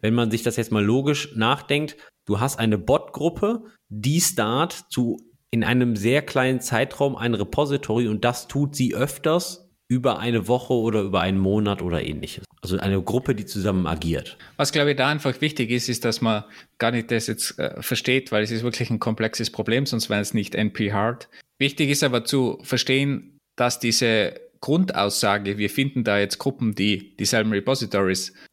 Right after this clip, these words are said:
Speaker 2: starren, gar nicht so ein triviales Problem ist, sondern eigentlich ziemlich komplexes Problem ist. Das rechnet auch wirklich lang, dieses Ding, wenn man das, das anwirft. Die Wissenschaftler haben aber auch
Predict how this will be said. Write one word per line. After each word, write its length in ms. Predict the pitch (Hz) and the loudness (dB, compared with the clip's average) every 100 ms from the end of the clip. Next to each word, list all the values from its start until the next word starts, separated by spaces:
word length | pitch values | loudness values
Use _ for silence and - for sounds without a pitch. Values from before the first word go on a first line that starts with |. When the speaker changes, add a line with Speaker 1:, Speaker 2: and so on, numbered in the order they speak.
| _ | _
Speaker 2:
starren, 680 | - - 101 107 131 135 - - | -4 2 2 2 0 -4 -10 -2
gar 220 | 110 143 | 0 2
nicht 220 | 143 113 | 0 0
so 140 | - 120 | 0 2
ein 140 | 113 | 0
triviales 520 | 117 120 107 101 101 | -2 0 0 0 -2
Problem 380 | - 101 98 107 | -4 -2 0 0
ist, 300 | 131 - - | -2 -4 -8
sondern 500 | - 110 107 104 98 _ - | -2 0 2 0 -4 _ -2
eigentlich 280 | 117 113 - | 0 0 0
ziemlich 260 | 139 123 | 0 -2
komplexes 520 | - 113 139 147 117 | -2 -2 -2 -2 -4
Problem 380 | - 101 98 98 | -4 -4 0 0
ist. 240 | 123 139 - - - | 0 -2 -8 -18 -10
Das 400 | - 113 - - | -2 -2 -2 -4
rechnet 400 | 113 135 - 120 | -2 -2 -2 -4
auch 160 | 90 - | -4 -4
wirklich 340 | 117 - 104 | -4 -4 -2
lang, 260 | 104 98 120 | 0 0 0
dieses 280 | 120 113 113 | -4 -6 -2
Ding, 240 | 117 135 | -2 0
wenn 100 | 123 | 0
man 120 | 120 | 0
das, 260 | 113 110 - | 0 -2 -2
das 180 | 117 90 | -4 0
anwirft. 540 | 101 120 127 143 - - _ - | 0 0 0 -2 -6 -20 _ 0
Die 480 | 127 123 120 - _ _ - | 4 4 2 -4 _ _ -2
Wissenschaftler 640 | 139 175 143 143 - 127 | -2 0 0 0 0 0
haben 260 | 123 143 135 | 2 0 -2
aber 440 | - 113 113 69 | 0 2 2 2
auch 280 | 107 110 | 2 0